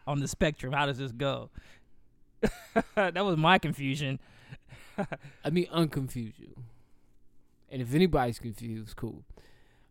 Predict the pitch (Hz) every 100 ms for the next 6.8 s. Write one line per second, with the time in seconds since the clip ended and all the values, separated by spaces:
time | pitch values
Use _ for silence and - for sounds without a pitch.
0 | - _ - - - - 185 180 170 156
1 | 143 - - - - _ _ _ - -
2 | - 131 120 117 113 117 120 131 160 180
3 | 202 214 196 165 156 147 139 147 208 214
4 | 269 285 302 294 277 - - 151 151 143
5 | 127 143 - 127 120 - 135 117 120 123
6 | 131 139 151 131 107 - - -